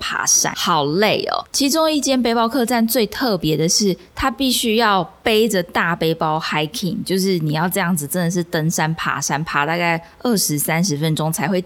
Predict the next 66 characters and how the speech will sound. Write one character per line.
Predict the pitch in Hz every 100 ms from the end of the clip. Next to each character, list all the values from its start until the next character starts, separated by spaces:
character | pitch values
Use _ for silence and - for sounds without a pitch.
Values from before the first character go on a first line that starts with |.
| -
抵 | 151 117
达 | 110 127
的 | 131
一 | 156
间 | 156 147
背 | 117
包 | 131 135
客 | - -
栈。 | - 123 - -
它 | 330
真 | 339
的 |
就 | 277 269
在 | 262 214
一 | 220
片 | 285 254
山 | 240 - 208 185 196
林 | 175 143 135
当 | 147 139 156
中， | - 147 151
然 | 156
后 | 220 208 202 -
你 | 185
能 | 185 180 202
住 | 214 269
的 | 214
就 | 190 196
是 |
他 | 214 233
们 | 196
自 | 180
己 | 196 151
搭 | - 156
建 | 170 180 165
起 | -
来 | 123
的 | 135
小 | 151 147
木 | 143 175
屋 | 156 165
或 | 160 190
者 | 156
是 | 135 160
帐 | 160 - 139 220
篷。 | - - - 185 - _
我 | -
一 | 311
直 | 294
印 | - 302
象 | 294 262
蛮 | 202 196
深 | 226 214
刻， | 269 240
那 | 285
时 | 254
候 | 226 247
其 | 247 208
中 | 180 202 185
一 |
个 | 180
换 | 180 240 196
宿 | 202
的 | 208 175
小 | 170 143
帮 | - 147 180
手， | - 104